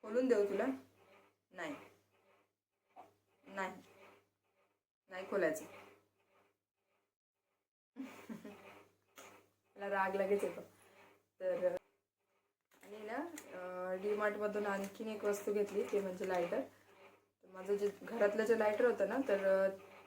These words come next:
ते थोडं चालत नाहीये. पाण्यात वगैरे भिजल-, भिजल्यामुळे ना चालतच नाही. त्यासाठी मग आहे ना, लायटर घेतलं,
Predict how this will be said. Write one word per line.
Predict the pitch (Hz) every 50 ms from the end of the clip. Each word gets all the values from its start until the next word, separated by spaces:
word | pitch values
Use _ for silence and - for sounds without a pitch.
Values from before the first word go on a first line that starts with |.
| - _ -
ते | 208 214 226 220
थोडं | 247 226 214 226 220
चालत | - 233 208 202 214 214 208 269
नाहीये. | 240 220 202 208 285 339 - - - - - - - - - -
पाण्यात | 196 196 190 196 196 196
वगैरे | 208 208 202 208 208 208
भिजल-, | 202 208 196 196 180 170 - 185
भिजल्यामुळे | 196 208 196 185 185 196 196 202 214 202
ना | 202 214
चालतच | - - 214 185 185 185 175 202 196 202
नाही. | 175 160 151 - - - - _ _ _ _ -
त्यासाठी | - 180 180 - 180 - 185
मग | 185 185
आहे | 190 190 180
ना, | 220 285 - - - - - - - - - - - - _ - - 196
लायटर | 196 190 185 190 196
घेतलं, | 196 202 240 - - 160 196 311